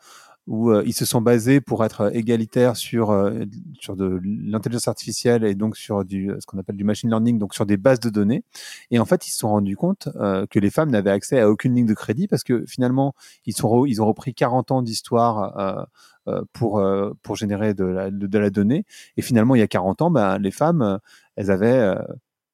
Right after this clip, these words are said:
enfin, elles travaillaient beaucoup moins. Donc, euh, nécessairement aujourd'hui, quand on reprend cette, euh, cette donnée-là, eh ben,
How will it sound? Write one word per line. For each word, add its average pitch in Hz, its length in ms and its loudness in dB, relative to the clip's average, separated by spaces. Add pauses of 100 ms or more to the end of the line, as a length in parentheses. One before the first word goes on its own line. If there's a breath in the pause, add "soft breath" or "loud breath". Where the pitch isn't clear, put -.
(120)
enfin, 113 320 -8
elles 98 80 -2
travaillaient 104 240 2
beaucoup 101 240 -4
moins. 190 180 2
Donc, 107 180 -2
euh, 101 80 2
nécessairement 113 540 2
aujourd'hui, 104 420 2
quand 117 160 0
on 101 80 4
reprend 98 300 0
cette, - 280 -6
euh, 98 200 0
cette 98 220 -6
donnée-là, 101 480 -2
eh 117 60 -4
ben, 95 340 -2